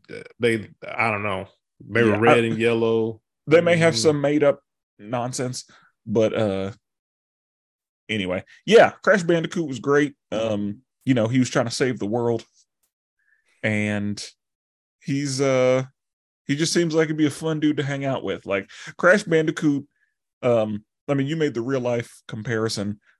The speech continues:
Speaker 2: with, uh, Snoop Dogg and Chester. Uh, for some reason, Crash Bandicoot makes me think of Tony Hawk.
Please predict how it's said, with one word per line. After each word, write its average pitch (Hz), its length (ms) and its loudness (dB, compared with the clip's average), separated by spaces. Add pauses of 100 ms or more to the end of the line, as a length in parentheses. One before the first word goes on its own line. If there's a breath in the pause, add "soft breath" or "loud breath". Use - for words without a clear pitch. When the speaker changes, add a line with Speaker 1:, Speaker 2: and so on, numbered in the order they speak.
Speaker 2:
with, 101 280 -2
uh, 90 160 0
Snoop 107 320 -6
Dogg 98 220 0
and 90 120 -10
Chester. 104 640 -2
Uh, 101 200 6
for 127 140 -2
some 226 320 2
reason, 220 340 -2
Crash 185 260 2
Bandicoot 170 500 -4
makes 131 260 -4
me 135 100 -6
think 131 220 -4
of 104 100 0
Tony 139 260 -2
Hawk. 131 360 0